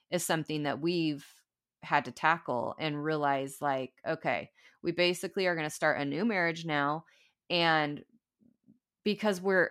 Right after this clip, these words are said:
at a, such an unhealthy place, 'cause we were never given anything in order to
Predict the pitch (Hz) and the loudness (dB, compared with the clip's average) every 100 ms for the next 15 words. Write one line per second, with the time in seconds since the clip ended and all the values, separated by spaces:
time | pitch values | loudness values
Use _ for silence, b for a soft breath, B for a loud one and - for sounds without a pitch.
0 | - 180 202 170 - - 196 190 185 156 | 4 4 4 2 -4 0 0 0 -2 -2
1 | 170 175 165 156 139 - 214 170 151 165 | 0 -2 -2 -6 -10 -2 0 2 0 -4
2 | - - _ _ - 214 208 226 240 247 | -14 -18 _ _ -10 -6 -4 0 0 2
3 | 247 190 185 226 247 180 156 156 160 147 | -2 -2 -2 0 0 0 -4 -4 -4 -2
4 | 135 139 - - 170 - 180 185 180 - | -2 -6 -10 -6 -4 -2 0 0 -2 -6
5 | 185 180 170 170 | -4 -2 0 -2